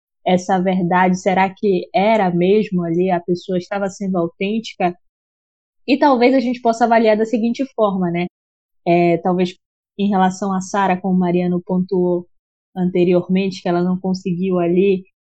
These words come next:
é, sustentar a máscara dela por muito tempo. Então, talvez, é, a pessoa que se mantém realmente mais fiel a quem ela é,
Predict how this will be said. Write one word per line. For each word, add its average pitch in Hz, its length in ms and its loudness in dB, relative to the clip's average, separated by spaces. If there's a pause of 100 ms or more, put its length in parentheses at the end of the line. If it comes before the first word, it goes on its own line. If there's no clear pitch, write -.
(240)
é, 175 180 2
sustentar 185 560 -4
a 180 60 -2
máscara 180 500 -2
dela 175 240 -2
por 180 160 -6
muito 190 360 -4
tempo. 175 440 -4 (440)
Então, 254 840 -2 (100)
talvez, 233 920 2 (480)
é, 175 520 -2
a 175 120 -4
pessoa 202 540 -4
que 208 600 -4 (640)
se 226 200 -2
mantém 202 480 -2
realmente 190 420 -6
mais 190 200 -4
fiel 185 380 -2 (260)
a 175 120 -2
quem 233 300 -4
ela 196 280 -2
é, 240 280 -2